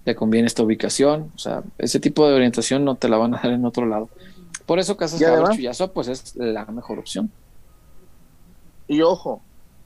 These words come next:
Speaker 2: es, es una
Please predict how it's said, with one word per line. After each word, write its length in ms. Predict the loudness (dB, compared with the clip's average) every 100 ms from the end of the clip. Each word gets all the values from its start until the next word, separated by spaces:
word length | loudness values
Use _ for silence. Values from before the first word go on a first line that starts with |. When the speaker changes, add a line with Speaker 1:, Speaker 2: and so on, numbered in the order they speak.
| -20 -20 -10
Speaker 2:
es, 540 | -4 -2 -2 -6 -16 -20 -20 -20 -20 -20 -20 -20 -20 -20 -20 -4
es 580 | -2 0 -2 -8 -18 _ -20 -20 -20 -20 -18 -8
una 1160 | -4 -2 0 0 0 0 -2 -2 -2 -4 -6